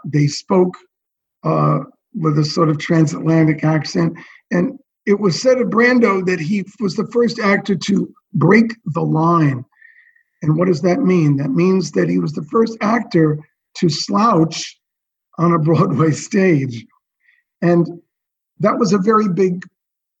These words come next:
uh, change, because now it was not just a, a certain social class that was being constantly represented. Uh,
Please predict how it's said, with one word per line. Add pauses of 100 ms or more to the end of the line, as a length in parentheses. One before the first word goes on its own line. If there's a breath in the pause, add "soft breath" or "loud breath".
(160)
uh, (440)
change,
because
now
it
was
not
just (540 soft breath)
a, (120)
a
certain
social
class
that
was
being
constantly
represented. (520 soft breath)
Uh,